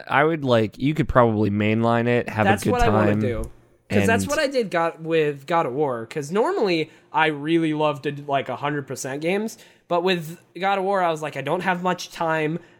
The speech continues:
Speaker 2: I just want to get through the story, uh, like, as fast as I can so I can say I played this game and it was great." But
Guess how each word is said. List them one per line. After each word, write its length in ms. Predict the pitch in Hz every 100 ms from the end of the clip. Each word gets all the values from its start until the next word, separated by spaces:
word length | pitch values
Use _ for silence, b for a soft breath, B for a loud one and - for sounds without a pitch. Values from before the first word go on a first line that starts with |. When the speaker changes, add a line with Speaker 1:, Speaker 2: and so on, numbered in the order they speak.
| -
Speaker 2:
I 100 | 135
just 360 | 143 170 175
want 340 | 180 170 165 -
to 320 | - 156 143
get 300 | 139 151 156
through 240 | - 170 175
the 100 | 170
story, 640 | - 165 143 143 139 135 b b _
uh, 540 | 139 135 135 127 123 120
like, 200 | 139 131
as 120 | 127
fast 280 | 151 135 -
as 40 |
I 80 | 135
can 240 | 120 131 120
so 140 | 135
I 20 |
can 100 | 123
say 200 | 127 127
I 80 | 113
played 240 | 120 120
this 100 | 117
game 240 | - 131 117
and 80 | 113
it 60 |
was 220 | 107 101 -
great." 400 | 151 151 135 B B B B -
But 320 | 175 165